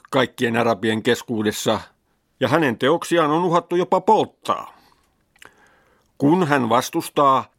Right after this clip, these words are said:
autoritaarista fundamentalismia ja uskonnollista fundamentalismia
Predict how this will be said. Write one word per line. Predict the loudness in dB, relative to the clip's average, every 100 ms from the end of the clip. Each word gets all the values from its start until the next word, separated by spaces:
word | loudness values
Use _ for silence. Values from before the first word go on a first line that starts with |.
| _
autoritaarista | 2 2 2 0 2 0 0 -4 -6
fundamentalismia | -2 0 0 0 0 0 0 -2 -2 0 -2 -4 _ _
ja | -4 -4 -6 _ -8
uskonnollista | -4 -4 0 0 0 -2 -2 -4
fundamentalismia | -2 -2 -2 -2 -2 -2 -4 -4 -4 -2 -4